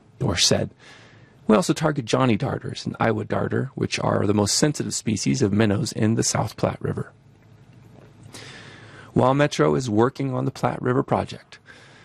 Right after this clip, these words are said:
Dorsch said fishing will still be allowed even when constructing riffles, which are fast-moving sections of stream, and other habitat improvements farther down the river.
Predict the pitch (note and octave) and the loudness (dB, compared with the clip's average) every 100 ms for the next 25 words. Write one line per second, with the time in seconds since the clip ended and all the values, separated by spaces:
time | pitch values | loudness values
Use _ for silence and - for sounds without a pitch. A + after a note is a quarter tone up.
0 | - - B2 A#2 - A2+ - C3+ - C3+ | -14 2 4 4 2 0 2 0 2 2
1 | G#2+ G#2 - - G#2+ B2+ C3 A2+ G#2 A2+ | 2 2 0 2 4 4 4 4 2 -2
2 | - A2+ A2+ A2 G2+ G#2 - - - A2 | -2 -2 2 2 2 0 -4 -2 0 -2
3 | - C3+ G#2+ C3+ - C#3 B2+ - - - | -2 0 2 2 2 0 -2 -8 -6 -4
4 | A2 - - G#2 - A2+ A2 - G2+ G2+ | -2 -2 -2 -2 2 2 2 -2 -2 0
5 | - - G#2+ - G#2 G2+ - - B2+ C3 | -2 -2 -2 0 0 0 -2 2 2 4
6 | B2 A#2+ B2+ A#2+ G#2+ G#2+ - G#2+ G2+ - | 2 -2 -2 0 0 0 2 2 2 0
7 | G#2+ F#2+ G#2 G#2+ - A2 G#2+ G2+ - - | -2 -2 -4 -4 -4 -2 -4 -6 -6 -4
8 | G#2 G2+ G2+ G2 G2 G2 F#2 | -2 -2 -4 -4 -2 -2 -2